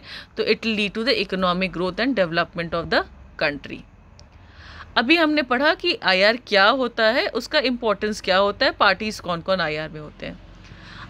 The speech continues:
अभी देखिए हमने पढ़ा कि आईआर अच्छा होना चाहिए, अच्छा होना चाहिए, अच्छा होना चाहिए, लेकिन आईआर ख़राब तो होता है। अब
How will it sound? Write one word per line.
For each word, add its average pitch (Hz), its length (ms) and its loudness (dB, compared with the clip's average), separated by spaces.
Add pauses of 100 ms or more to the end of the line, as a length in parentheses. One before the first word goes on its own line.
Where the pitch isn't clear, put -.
(120)
अभी 311 220 4
देखिए 320 340 2
हमने 294 240 2
पढ़ा 277 280 4
कि 285 120 -4
आईआर 220 360 4
अच्छा 226 260 -2
होना 240 200 2
चाहिए, 233 260 -2
अच्छा 214 340 0
होना 214 200 0
चाहिए, 220 220 -2
अच्छा - 280 -4
होना 151 160 -6
चाहिए, - 260 -10 (460)
लेकिन 220 300 4
आईआर 220 320 4
ख़राब 220 420 2
तो 277 140 -2
होता 226 300 0
है। 262 140 0 (640)
अब 302 60 -6